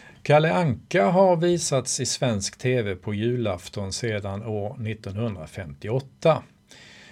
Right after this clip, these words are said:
Många brukar titta på filmerna med Piff och Puff, Tjuren Ferdinand, Janne Långben och alla de andra tecknade figurerna.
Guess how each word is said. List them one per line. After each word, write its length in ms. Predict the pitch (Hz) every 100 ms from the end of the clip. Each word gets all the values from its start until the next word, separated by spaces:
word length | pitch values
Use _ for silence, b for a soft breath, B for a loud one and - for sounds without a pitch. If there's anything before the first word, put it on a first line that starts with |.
| B -
Många 460 | 120 139 113 98
brukar 440 | 104 113 113 165 165
titta 440 | 180 175 - 123
på 240 | - 127
filmerna 640 | 110 131 135 120 107 104 107
med 340 | 107 107 104
Piff 340 | - 107 95 -
och 140 | 156
Puff, 440 | 160 117 - - -
Tjuren 560 | - 131 117 117 113 104
Ferdinand, 760 | 139 117 101 104 104 104 101 - B B -
Janne 360 | 139 131 123
Långben 640 | 120 135 135 107 101 104 -
och 260 | 139 - -
alla 280 | 147 131 110
de 160 | 113
andra 380 | 131 107 95 90
tecknade 580 | - 120 - 104 98 -
figurerna. 720 | - 117 156 160 98 69